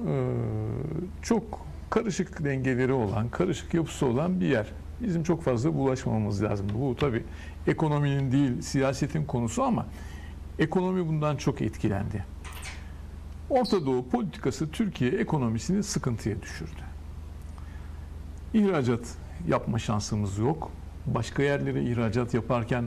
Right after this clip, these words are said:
o ülkelerden geçme şansımız yok. Turizm geliri, gelirlerimizi düşürdü. Çünkü insanlar en rahat, biraz önce anlattığım gibi,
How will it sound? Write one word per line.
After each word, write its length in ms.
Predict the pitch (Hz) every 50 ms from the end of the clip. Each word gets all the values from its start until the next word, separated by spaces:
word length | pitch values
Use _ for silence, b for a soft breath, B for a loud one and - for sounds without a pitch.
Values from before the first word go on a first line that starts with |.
| - 131
o 100 | 143 151
ülkelerden 680 | 123 110 - - 117 113 113 110 107 117 113 107 104
geçme 300 | 104 104 - - 117 107
şansımız 600 | - - 101 98 95 - - 95 98 92 90 98
yok. 300 | 101 110 143 - - - - B B B B B B B B B -
Turizm 400 | - - 151 160 147 151 160 139
geliri, 420 | 135 135 131 131 120 127 135 127 123 190 131
gelirlerimizi 680 | 117 127 117 127 123 131 127 120 120 123 113 131 120 104
düşürdü. 420 | 104 - - 120 104 98 113 139 -
Çünkü 280 | - 165 156 131 - 151
insanlar 540 | 156 156 151 - 139 127 117 123 123 127 -
en 220 | 160 170 165 143
rahat, 400 | 120 98 101 131 - - - -
biraz 240 | 214 196 180 135 117
önce 240 | 117 113 113 117 123
anlattığım 560 | 120 120 127 127 120 - - 151 147 135 107
gibi, 240 | 92 92 90 143